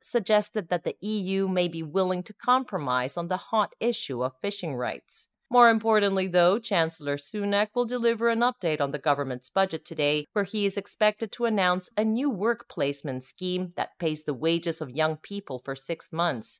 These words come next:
There have also been rumors the Chancellor is considering giving vouchers to U K citizens that can be redeemed at small retail stores to jumpstart the most covid-stricken part of the economy.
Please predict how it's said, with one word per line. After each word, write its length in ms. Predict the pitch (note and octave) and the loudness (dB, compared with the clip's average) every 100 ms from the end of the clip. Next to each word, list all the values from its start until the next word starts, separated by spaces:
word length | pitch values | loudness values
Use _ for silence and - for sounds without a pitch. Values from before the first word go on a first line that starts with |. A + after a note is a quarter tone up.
| - | -2
There 140 | E3 | 0
have 160 | E3 D#3 | 2 2
also 260 | D3+ - | 2 0
been 220 | D#3+ C#3 | -2 -2
rumors 500 | C#3 F3+ C4 D3 C3+ | -2 -2 0 0 -2
the 80 | - | -6
Chancellor 640 | D#3+ G#3 F#3 F3+ - E3+ E3 | -6 -2 0 -2 -2 0 0
is 140 | E3+ | 0
considering 680 | - G#3+ - B3 A#3 A3+ A3 | -4 -4 -2 -2 2 2 0
giving 360 | G3+ F#3+ G3 | 0 -2 -2
vouchers 480 | F#3+ G#3+ A3+ - D3+ | 2 2 2 -2 -6
to 120 | - | -8
U 160 | C#3 D3 | -6 -6
K 220 | - D3+ | -4 -6
citizens 640 | C3 - D#3+ D#3+ E3 E3 | -4 -4 -2 -2 -4 -4
that 180 | - C3+ | -6 -12
can 220 | - D3 | -8 -8
be 160 | C3+ C3+ | -8 -8
redeemed 540 | C3+ - G3 G#3 G#3 | -10 -8 -4 0 0
at 160 | G#3 - | -2 -4
small 320 | - D#3 C#3 | -4 0 0
retail 400 | F3 A#3 - D#3 | -2 -6 -2 -2
stores 480 | C#3+ - C3+ C#3 C#3+ - | -2 -4 -2 -2 -4 -4
to 100 | A#3+ | 0
jumpstart 580 | G3 F3+ F3+ F#3 E3 - | 4 4 4 4 4 4
the 80 | |
most 320 | E3 D#3+ D3+ - | 0 -2 -2 -6
covid-stricken 1000 | - A3 D#3+ - - - G3 F#3+ D#3+ C#3+ | -2 0 0 -2 -4 -4 -4 -2 -4 -4
part 260 | - E3 | 2 2
of 100 | D3 | 2
the 120 | C#3 | -4
economy. 580 | A#2 - F3+ F#3+ B2 - | -6 4 4 4 -2 -8